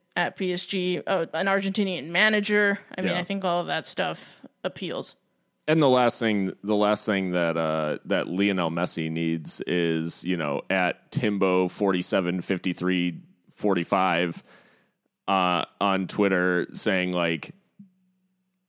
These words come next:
Speaker 2: "Phil Foden should have started tonight."
Speaker 1: <laughs>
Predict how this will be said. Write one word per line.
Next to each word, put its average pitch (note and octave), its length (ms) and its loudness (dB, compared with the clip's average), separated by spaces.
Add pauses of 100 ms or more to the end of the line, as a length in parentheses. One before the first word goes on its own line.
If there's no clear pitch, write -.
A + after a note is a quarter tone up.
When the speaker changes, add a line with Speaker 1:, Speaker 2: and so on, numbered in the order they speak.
(680)
Speaker 2:
"Phil A#2+ 240 4
Foden F#2+ 440 2
should F#2+ 160 2
have E2+ 120 -2
started E2+ 600 0 (840)
tonight." F3 520 0
Speaker 1:
<laughs> - 40 -20